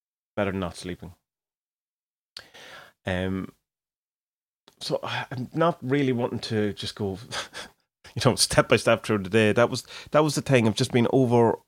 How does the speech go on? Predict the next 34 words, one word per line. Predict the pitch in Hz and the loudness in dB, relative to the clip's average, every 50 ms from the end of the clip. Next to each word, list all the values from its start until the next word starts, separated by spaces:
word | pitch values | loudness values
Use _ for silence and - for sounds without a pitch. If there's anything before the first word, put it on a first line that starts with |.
| _ _ _ - | _ _ _ 2
overawed, | 139 147 143 143 143 131 117 110 107 104 104 101 98 - - - - - _ _ _ - | 4 4 6 6 6 8 8 8 8 8 6 4 2 -2 -10 -18 -20 -20 _ _ _ 0
feeling | 117 107 110 - - | 2 2 2 4 4
out | 139 131 123 | 4 4 4
of | 123 | 4
my | 123 117 107 | 4 2 2
depth, | - 107 101 98 - - | 2 2 2 2 0 2
not | 123 131 139 147 147 156 | 2 4 4 4 4 4
allowing | 143 127 120 120 123 123 120 110 104 | 6 6 8 8 8 6 6 4 2
the | 98 | 0
chaos | - - - - 113 110 107 95 90 - - - - | -2 -4 -2 0 2 4 4 2 2 -2 -4 -6 -6
in, | 113 98 92 90 92 90 - - - - - - | -6 -4 -4 -6 -6 -10 -14 -18 -20 -20 -8 -2
not | 123 135 135 - - - | 0 0 0 0 0 2
going | 143 143 135 135 139 127 123 120 | 4 6 6 6 6 4 4 2
with | 107 - | 2 0
the | - 107 | -2 -4
situations, | - - 104 - - 101 101 95 92 - - 101 - | -4 -4 -4 -4 -4 -4 -2 -2 -2 -4 -6 -8 -8
being | - - 104 | -6 -6 -6
scared | - - - 143 147 151 147 143 | -4 0 2 4 4 4 4 2
of | 120 | 0
the | - 113 | -2 -4
situations, | - - 101 - - 98 98 95 95 - 104 95 - - | -2 -4 -4 -4 -2 -2 -2 -2 -2 -4 -6 -8 -8 -8
being | - 104 101 98 98 92 - - - - - - | -6 -4 -4 -2 -4 -6 -8 -14 -20 -20 -12 -6
stressed | - - - - - 135 131 131 123 - - - - | -4 -2 -2 2 4 4 6 6 4 2 0 -2 -2
by | 113 104 | -2 -2
the | 95 95 | -2 -4
situations, | - - 92 - - 95 95 90 90 - - 98 95 87 - - _ _ _ _ _ _ - | -6 -8 -8 -8 -8 -8 -6 -6 -6 -6 -8 -10 -12 -14 -14 -16 _ _ _ _ _ _ -4
being, | 110 107 104 104 101 101 98 98 92 - _ _ | 0 0 2 2 0 0 -2 -2 -4 -6 _ _
um, | - 92 90 90 90 90 92 92 90 87 - _ _ _ _ _ _ _ _ _ | -12 -10 -8 -8 -8 -8 -8 -8 -10 -12 -14 _ _ _ _ _ _ _ _ _
finding, | - 120 120 120 113 - - | 2 2 2 2 0 -2 -2
and | 113 107 104 | -2 0 0
then | 107 107 | 0 0
finding | 101 - - 110 107 107 101 | -2 0 0 2 2 2 2
it | 101 - - - | 0 -2 -2 -2
un-, | 113 104 107 107 107 104 101 - | 0 0 0 0 0 0 -2 -4